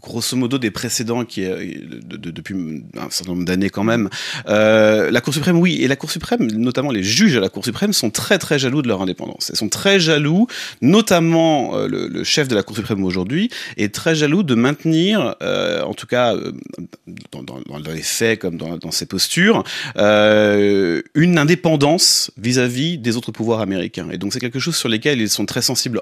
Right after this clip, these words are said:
en général. Bon, on peut toujours regarder dans le détail des différents juges, euh, mais il y a fort à parier que, euh, dans, euh, les annonces qui vont être faites, en général, la Cour suprême, sauf sur des annonces urgentes, a tendance à, euh, publier ses décisions dans, au mois de mai, au mois de juin. Donc c'est très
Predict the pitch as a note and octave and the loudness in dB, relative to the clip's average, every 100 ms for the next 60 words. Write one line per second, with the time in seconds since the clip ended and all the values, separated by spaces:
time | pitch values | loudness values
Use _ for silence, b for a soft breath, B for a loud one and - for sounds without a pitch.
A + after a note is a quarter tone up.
0 | - A2+ A2 G#2 E2+ G2+ C3+ - - - | -4 -2 0 -2 -2 -4 -4 -8 -10 -14
1 | - - - D#2+ G2+ F#2 F#2+ F2 E2+ D#2+ | -14 -14 -14 -10 -8 -4 -4 -4 -6 -6
2 | F#2 G#2 G2+ E2+ D#2 - F2+ F2+ G2+ F3 | -4 0 -2 -2 -8 -8 -6 -6 -6 -6
3 | - - B B C3+ B2 F#2+ G2 G2 G2 | -8 -10 B B -8 0 2 4 4 4
4 | G#2+ B2 A#2+ G#2 C3 A#2+ A2 G#2 A#2+ E3+ | 4 4 4 2 0 -2 -2 -2 -2 -4
5 | - C3+ D3 D3 - F2+ F2+ D2+ C2+ C2 | -2 -2 0 0 0 -2 -2 -2 -4 -6
6 | D#2+ E2+ G2 G2 G2 - F2+ F2 E2+ E2+ | -6 -4 -4 -2 -4 -6 -6 -6 -6 -4
7 | G2 A2 A#2 - E2+ E2 E2+ - G2 G2 | -2 0 -2 -6 -6 -4 -4 -2 -2 -2
8 | F2+ F2+ F#2 A2+ A2+ F#2+ F#2 - F#2+ - | -4 -4 0 2 2 0 -2 -6 -10 -10
9 | - A2+ - B2 - G2+ G2+ G2 G#2 G2 | -6 -4 -4 -4 -4 -4 -2 -4 -6 -4
10 | A2+ C#3+ G2+ B B B - G#2 A2+ C3 | -4 -4 -6 B B B -4 -2 0 0
11 | - - G2+ A2 B2+ B B - F#2 C3+ | -2 0 2 2 0 B B -4 -4 -4
12 | B2+ C3+ C#3+ B2+ G#2 G#2 - G2+ G#2 A#2+ | -4 -2 0 0 -2 -2 -2 -2 -2 -2
13 | C#3 C3+ G2 G2+ G2+ G#2 A#2 A2 G2+ F2+ | 0 -2 -2 -2 0 0 2 0 -2 -2
14 | A2 D#3+ B B B G#2+ - A2 - F3+ | -2 -4 B B B -4 -2 -4 -2 -2